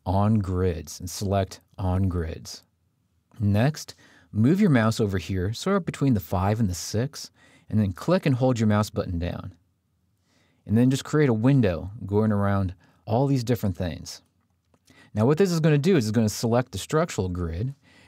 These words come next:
and it's gonna place this kind of beam along the structural grid. And all you have to do at this point is just click on this big green check mark here that says finish.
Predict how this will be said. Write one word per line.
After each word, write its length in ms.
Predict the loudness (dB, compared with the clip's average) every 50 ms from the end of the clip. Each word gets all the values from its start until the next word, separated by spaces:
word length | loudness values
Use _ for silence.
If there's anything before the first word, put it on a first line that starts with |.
| _ _ -2
and 120 | 0 2 2
it's 120 | 2 2
gonna 200 | 2 2 2 2
place 640 | 0 -2 0 2 4 4 4 2 0 -4 -8 -12 -16 _ _ -14
this 400 | -12 -8 -2 0 0 0 0 0
kind 240 | 0 2 2 4 2
of 100 | 2 2
beam 400 | 2 2 2 2 0 0 -2 -4 _ _ _ -2
along 300 | -2 0 0 2 0 0
the 80 | 0 0
structural 420 | 0 0 -2 -2 0 -2 -4 -4
grid. 320 | -4 -4 -6 -6 -6 -10 -14 _ _ _ _ _ _ _ _ _ _ _
And 200 | 0 2 4 4
all 140 | 4 4 4
you 80 | 4 2
have 80 | 2
to 80 | 0 0
do 120 | 0 0
at 100 | 0 2
this 180 | 0 -2 -2 -2
point 280 | -4 -2 -2 0 0 0
is 80 | -2
just 160 | -4 -6 -6
click 240 | -4 -2 -2 0 0
on 100 | 0 0
this 120 | 0 -2 -4
big 320 | -4 -2 -2 0 0 0
green 220 | 0 0 0 0
check 260 | 0 0 -2 -2 -2 -2
mark 240 | -2 -2 -4 -6
here 180 | -8 -6 -6 -6
that 120 | -4 -6
says 320 | -6 -4 -4 -2 -2 -4 -4
finish. 500 | -4 -2 0 0 -2 -2 -4 -10 -14